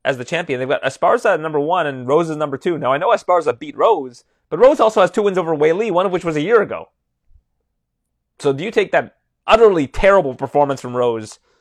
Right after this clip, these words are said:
and also a not super impressive performance from Esparza in her own right when they fought in Phoenix earlier in the year. Do you take that and just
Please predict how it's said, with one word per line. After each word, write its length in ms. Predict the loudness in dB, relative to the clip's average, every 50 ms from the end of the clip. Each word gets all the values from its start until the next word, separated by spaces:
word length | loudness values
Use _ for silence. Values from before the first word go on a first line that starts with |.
| _ _ _ _ _ _ _ _ _ _ _ -4
and 160 | -2 2 2
also 420 | 2 2 2 0 0 0 2 2
a 60 | 0
not 480 | -2 -4 -8 -12 -6 0 2 2 2 2
super 260 | -2 -4 -2 0 0
impressive 580 | 2 4 4 2 2 2 -2 -8 -8 -10 -18 _ _ _
performance 420 | -6 -2 2 2 2 2 0 -4 -2
from 320 | 0 0 0 0 -2 -12 _ _ _ _ -8
Esparza 540 | -8 -8 -2 2 4 4 4 4 4 2 0
in 60 | 0
her 160 | 0 -2 0
own 160 | 0 0 0 0
right 320 | -2 -4 -4 -6 -10 -16 _ _ _ _ _ _ _ _ _ _ _ _ _ _ -20 -20 _ -10
when 100 | -6 -6
they 80 | -4
fought 220 | 0 2 2 2 2
in 340 | 0 -4 -10 -14 -18 -20 _ _
Phoenix 380 | _ -8 -6 -4 -4 -4 -4 -4
earlier 220 | -6 -4 -4 -6
in 80 | -6 -8
the 80 | -8 -6
year. 320 | -6 -4 -4 -6 -8 -10 _ _ _ _ _ _ _ _ _ _ _ _ _ _ _ _ _ _ _ _ _ _ _ _ _ _ _ _ _ _ _ _
Do 60 | -8 -8
you 60 | -6
take 280 | -4 -2 0 0 0
that 440 | 2 2 4 4 4 2 0 -4 -10 _ _ _ _ _ _ _ _ _ _ -6
and 280 | -4 -4 -4 -6 -12 -16 _ _ _ _ _
just 380 | -4 -4 -4 -6 -8 -20 -20